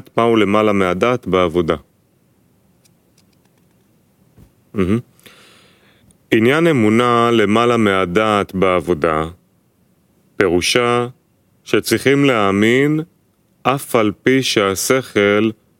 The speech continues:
לא רואה שהוא כך, ויש לו כמה הוכחות שאינו כך,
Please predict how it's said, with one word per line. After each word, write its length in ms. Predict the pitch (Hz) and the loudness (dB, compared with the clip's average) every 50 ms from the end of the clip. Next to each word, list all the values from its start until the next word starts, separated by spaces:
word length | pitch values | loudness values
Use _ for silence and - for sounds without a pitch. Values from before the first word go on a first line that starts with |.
| _ _ - | _ _ -2
לא 160 | 110 120 139 | 0 2 2
רואה 260 | 143 127 117 98 92 92 | 2 2 2 2 0 -2
שהוא 280 | - - - 82 76 - | -2 -2 0 0 0 -2
כך, 400 | - - 76 73 - _ _ _ _ _ _ _ _ _ _ _ _ _ _ _ _ _ _ _ _ _ _ _ | -4 -6 -6 -6 -6 _ _ _ _ _ _ _ _ _ _ _ _ _ _ _ _ _ _ _ _ _ _ _
ויש 440 | - 85 92 98 113 120 - - - | -2 0 0 2 0 0 -4 -4 -2
לו 240 | 113 117 117 110 - | -2 0 -2 -2 -2
כמה 280 | - 113 110 117 117 117 | -2 -2 0 0 2 2
הוכחות 680 | 110 101 - - 95 - - 120 120 123 123 123 120 - | 0 0 -2 -6 -10 -6 -2 0 2 4 4 2 0 -2
שאינו 480 | - - 104 107 110 123 135 127 - | 0 0 2 2 2 2 0 0 -2
כך, 380 | - - 76 71 - - - | -2 -4 -4 -4 -6 -10 -20